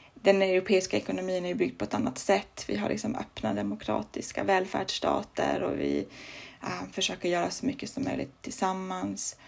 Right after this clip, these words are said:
Euron är också en jättestark valuta, den andra starkaste efter,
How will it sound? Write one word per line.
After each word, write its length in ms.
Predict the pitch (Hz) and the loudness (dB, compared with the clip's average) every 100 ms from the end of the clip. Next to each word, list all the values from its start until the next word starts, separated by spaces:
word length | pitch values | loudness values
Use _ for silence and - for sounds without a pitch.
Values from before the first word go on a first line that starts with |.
| - - - | -20 -20 2
Euron 460 | 185 190 196 190 180 | 10 12 12 8 4
är 80 | 190 | 2
också 200 | - 202 | 2 0
en 80 | |
jättestark 640 | 185 - - - - - - | 0 -2 -10 -4 -4 -4 -2
valuta, 880 | 196 196 220 214 214 202 196 202 214 | 2 6 8 6 2 2 4 2 -2
den 160 | - 202 | -2 0
andra 220 | 196 202 | 2 0
starkaste 500 | 196 - - 220 - | 0 -2 -2 -6 -6
efter, 580 | - - - - 107 - | -8 -6 -4 -2 0 -2